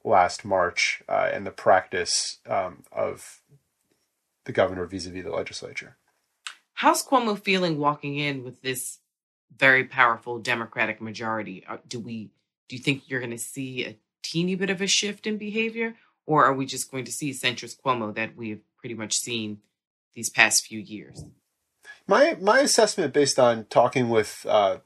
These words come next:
Speaker 1: people who are close to the governor, is that he, he doesn't see the legislature coalescing in a major way, uh, against him,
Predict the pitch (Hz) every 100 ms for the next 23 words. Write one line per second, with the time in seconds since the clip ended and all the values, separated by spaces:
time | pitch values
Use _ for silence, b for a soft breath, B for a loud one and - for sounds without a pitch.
0 | _ - 127 120 120 107 139 123 - 123
1 | 123 151 - 135 110 110 104 107 104 98
2 | _ _ _ _ _ _ - - 127 123
3 | - 139 110 131 127 143 131 - - -
4 | 147 131 120 110 110 107 - 110 104 113
5 | 110 - 135 139 190 - 120 104 98 98
6 | 95 95 90 87 123 - b b b b
7 | 110 107 123 139 180 - 104 95 98